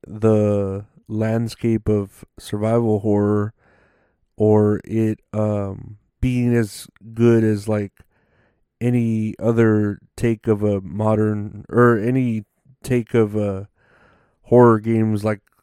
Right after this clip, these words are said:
you know, Silent Hill two or Resident Evil, uh, one or whatever. But it was good. It was very good. I, I really enjoyed it. I really enjoyed playing.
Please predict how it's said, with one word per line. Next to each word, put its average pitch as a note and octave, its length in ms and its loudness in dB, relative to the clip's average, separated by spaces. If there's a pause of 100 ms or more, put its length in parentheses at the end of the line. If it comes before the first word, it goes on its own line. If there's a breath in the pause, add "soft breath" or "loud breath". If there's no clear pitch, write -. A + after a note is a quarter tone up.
(320)
you A#2+ 140 -2
know, G#2+ 180 2
Silent A2+ 440 0
Hill G#2 160 0
two A2+ 640 0
or G2 320 -4
Resident A2 420 0
Evil, G#2 460 -2 (520)
uh, G2+ 140 -8
one G#2+ 500 -2
or G#2+ 100 -2
whatever. G#2+ 440 -2 (320 soft breath)
But B2+ 100 8
it D#3+ 60 12
was F3 160 8
good. A2+ 380 4 (100)
It - 80 -10
was A2+ 140 -2
very A2+ 240 2
good. G2 260 -10 (220)
I, G#2+ 80 -4
I G#2+ 260 0
really A2 320 -2
enjoyed G#2 380 -6
it. G2+ 160 -14 (320)
I - 20 -8
really G#2+ 200 -6
enjoyed G#2 260 -8
playing. G#2 320 -10